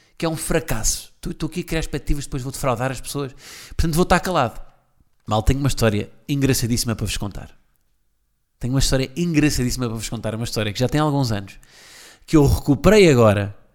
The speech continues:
Ahm, estava aqui perdida numa gaveta, pá, e eu, eu, eu acho que vocês vão,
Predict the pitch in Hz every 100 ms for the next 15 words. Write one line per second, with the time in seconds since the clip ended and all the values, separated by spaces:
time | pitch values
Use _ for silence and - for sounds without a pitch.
0 | _ _ _ _ _ - 110 107 101 104
1 | 113 - - - 120 - - 139 113 107
2 | 120 135 117 104 101 107 - 107 - 120
3 | 135 131 123 - 131 131 139 143 - 123
4 | 131 135